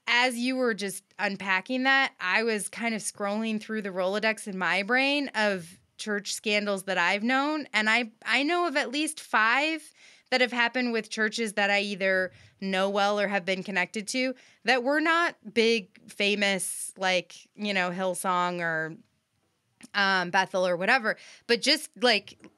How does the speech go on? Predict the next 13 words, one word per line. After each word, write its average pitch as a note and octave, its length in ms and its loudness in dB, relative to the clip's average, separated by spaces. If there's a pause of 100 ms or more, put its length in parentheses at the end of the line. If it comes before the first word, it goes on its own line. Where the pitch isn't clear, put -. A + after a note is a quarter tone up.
(140)
local G3 560 0
churches. G3+ 480 -4
I A3 80 2
mean, A3+ 200 0
the, G#3+ 200 0
the G3+ 140 0
one A#3 180 2
that C#4 120 4
I A#3 180 4
was A#3 160 -2
attending G#3 400 -4
before, G#3 640 -4 (180)
like, G3 220 -2